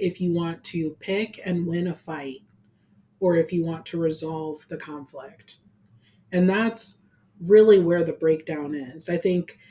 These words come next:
so many times as a delayed processor, it can be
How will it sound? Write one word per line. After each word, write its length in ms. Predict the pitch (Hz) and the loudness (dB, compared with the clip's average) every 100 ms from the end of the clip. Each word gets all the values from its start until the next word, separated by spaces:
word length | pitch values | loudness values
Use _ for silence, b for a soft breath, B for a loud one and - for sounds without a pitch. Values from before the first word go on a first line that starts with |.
| b b | b b
so 300 | - 220 208 | -2 2 4
many 300 | 208 196 175 | 4 0 -2
times 760 | - 175 175 175 175 165 - - _ _ _ _ _ _ | -4 -6 -4 -2 -2 -4 -6 -10 _ _ _ _ _ _
as 260 | 190 175 170 | -4 -2 -2
a 80 | 170 | -2
delayed 500 | 170 156 160 165 170 | -2 -2 -2 -2 -4
processor, 1080 | - 165 160 - 190 185 - 196 190 190 190 - | -10 -12 -10 -8 -6 -6 -6 -4 -4 -6 -10 -8
it 160 | 190 190 | -8 -2
can 160 | 185 | -2
be 160 | 175 | -2